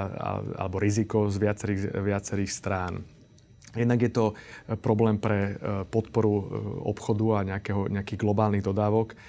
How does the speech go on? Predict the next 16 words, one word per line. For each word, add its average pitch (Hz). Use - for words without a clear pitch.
pretože 104
tak 104
ako 104
Čína 113
chce -
doda-, 104
dodávať 101
automobily 101
do 101
Európskej 101
únie, 104
tak 98
aj 95
Európska 101
únia 98
chce 95